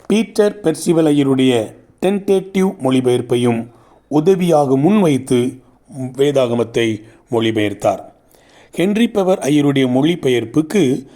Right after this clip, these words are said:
ஐக்கிய மொழிபெயர்ப்பு என்று பெயர். இந்த மொழிபெயர்ப்பு தான் இன்று வரை தமிழக கிறிஸ்தவர்களால் பெரிதும் பயன்படுத்தப்பட்டு வருகிறது. வேத புத்தகம் என்றால் இதுதான், வேறு எதுவும் இல்லை என்று இன்றளவும் கருதுவாரும் உண்டு.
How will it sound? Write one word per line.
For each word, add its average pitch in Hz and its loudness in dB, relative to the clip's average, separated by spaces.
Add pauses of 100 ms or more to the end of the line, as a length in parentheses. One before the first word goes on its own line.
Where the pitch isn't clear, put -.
(200)
ஐக்கிய 220 0
மொழிபெயர்ப்பு 139 0
என்று 113 0
பெயர். 101 -4 (540)
இந்த 139 2
மொழிபெயர்ப்பு 143 0
தான் 147 0 (300)
இன்று 196 2
வரை 156 0
தமிழக 147 0
கிறிஸ்தவர்களால் 131 0 (420)
பெரிதும் 220 2
பயன்படுத்தப்பட்டு 165 0
வருகிறது. 127 0 (460)
வேத 156 0
புத்தகம் 160 0
என்றால் 151 0 (280)
இதுதான், 170 0 (180)
வேறு 143 2
எதுவும் 180 2
இல்லை 175 2
என்று 147 2 (240)
இன்றளவும் 190 2
கருதுவாரும் 143 2
உண்டு. 185 -2